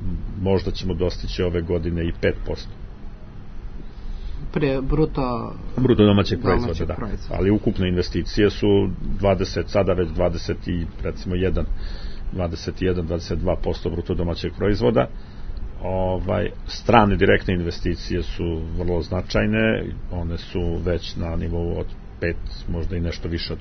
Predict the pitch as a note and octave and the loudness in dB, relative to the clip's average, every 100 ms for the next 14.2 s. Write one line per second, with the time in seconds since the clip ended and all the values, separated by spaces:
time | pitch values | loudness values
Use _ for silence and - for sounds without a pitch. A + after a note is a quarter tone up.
0 | - F2 - E2+ - - - F2 - E2 | -4 -2 0 -2 -2 -2 -2 -2 -4 -4
1 | E2 - - - - - - - - - | -4 -6 -6 -10 -10 -10 -8 -8 -8 -8
2 | F2 E2+ E2+ E2+ - F#2 E2 G2 G2 - | -8 -4 -4 -4 -4 -2 2 2 2 2
3 | G2 G2+ F2 F#2 F2 F2 F2 E2 F#2 - | 2 2 2 2 2 2 2 0 0 -2
4 | - D#2+ E2 - F#2+ - G2+ F2+ F2+ F#2 | -4 -2 -2 -2 -2 0 2 2 2 2
5 | F2+ F2+ E2 E2+ F2 E2+ - F2+ E2+ E2 | 2 0 0 -2 -2 -2 -4 -4 -2 -2
6 | - - E2 E2 D2+ E2+ E2 - - F#2+ | -4 -4 -4 -4 -4 -6 -6 -8 -4 -2
7 | E2+ E2 - - F2+ F#2 A2 G2 G#2+ A2 | -2 -2 -4 -4 0 4 4 4 2 0
8 | - - - - - F#2 F2+ E2+ E2 - | -4 -12 -12 -10 -6 -2 0 0 -2 -4
9 | - D#2+ D#2 E2+ F2 D#2 E2 D#2 F2+ A2 | -4 -4 -2 -2 -2 -4 -4 -2 2 4
10 | G#2+ A2+ - - - - - - - G#2+ | 6 4 2 -8 -10 -10 -8 -8 -6 -6
11 | G2+ E2+ F2 F#2 A2+ - - A#2+ A2 - | -4 -2 2 4 4 2 0 0 0 -2
12 | F2+ F2 E2+ - - - F2 F#2 F2 E2+ | 0 0 -2 -4 -8 -6 -4 -2 -2 -2
13 | E2+ E2+ D#2+ - E2+ D2+ F#2+ - B2 G#2+ | -2 -2 -4 -4 -4 0 -2 0 2 4
14 | F#2 | 4